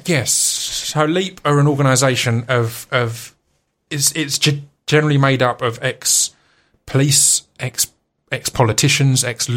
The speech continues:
ex-, l-, l-, lawyers, and those who have worked in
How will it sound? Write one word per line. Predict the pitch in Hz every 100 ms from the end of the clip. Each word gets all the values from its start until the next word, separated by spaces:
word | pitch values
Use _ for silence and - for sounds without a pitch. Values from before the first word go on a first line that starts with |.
| 139
ex-, | 127 -
l-, | 123 139 - -
l-, | 131 120 - -
lawyers, | 131 120 127 131 127
and | 123
those | 127 147 143
who | 131
have | 110 110
worked | 131 131 131 -
in | 143 135 127 117